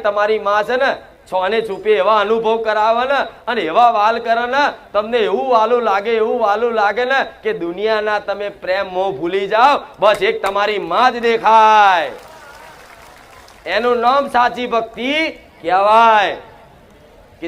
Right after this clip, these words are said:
જેના વગર ચાલે નહીં. પણ એ જ તમારી કુળદેવી છે ઘેર, એ જ કુળદેવી માતાને કહીશ કે કૃપા જલ્દી કરી દેજે,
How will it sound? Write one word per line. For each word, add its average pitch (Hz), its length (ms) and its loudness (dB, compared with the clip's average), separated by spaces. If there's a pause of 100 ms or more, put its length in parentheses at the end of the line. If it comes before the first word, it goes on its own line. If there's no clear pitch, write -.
જેના 226 320 0
વગર 220 320 0
ચાલે 214 360 2
નહીં. 208 340 -2 (1000)
પણ 226 260 0
એ 247 220 4
જ 254 60 -10 (380)
તમારી 226 480 -2
કુળદેવી 220 580 -2
છે 220 80 0 (140)
ઘેર, 202 260 2 (1800)
એ 254 180 4
જ - 20 -4 (120)
કુળદેવી 233 520 -2
માતાને 220 500 -2
કહીશ 240 320 0
કે 220 60 -4 (720)
કૃપા 254 420 0
જલ્દી 254 360 -4
કરી 269 260 -2
દેજે, 254 260 -2